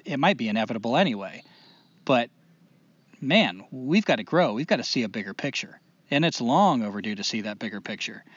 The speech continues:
That ignorance of other people's point of view is a protective shield. You know, it kinda protects us from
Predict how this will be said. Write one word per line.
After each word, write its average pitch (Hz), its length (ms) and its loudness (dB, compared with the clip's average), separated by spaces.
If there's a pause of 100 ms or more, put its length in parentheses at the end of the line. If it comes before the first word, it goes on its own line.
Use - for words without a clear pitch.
(720)
That 254 240 8
ignorance 180 400 2
of 120 80 2
other 156 160 4
people's 156 320 2
point 147 260 4
of 107 60 -4
view 139 260 4
is 131 180 -6
a 123 60 0
protective 117 640 -2
shield. 107 640 -2 (100)
You 120 140 0
know, 123 140 2
it 123 80 -4
kinda 175 220 4
protects - 520 -2
us 135 200 0
from 113 440 0